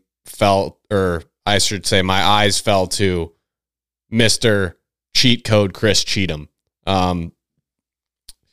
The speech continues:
he's, he's been around for a while now, uh,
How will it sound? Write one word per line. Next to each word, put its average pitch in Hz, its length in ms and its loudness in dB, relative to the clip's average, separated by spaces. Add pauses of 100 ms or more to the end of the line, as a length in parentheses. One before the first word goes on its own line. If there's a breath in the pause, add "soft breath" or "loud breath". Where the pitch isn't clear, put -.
(440)
he's, 160 340 4 (840)
he's 123 160 2
been 165 160 4
around 143 340 4
for 143 160 4
a 120 60 6
while 110 320 4
now, 139 420 0 (100)
uh, 98 500 2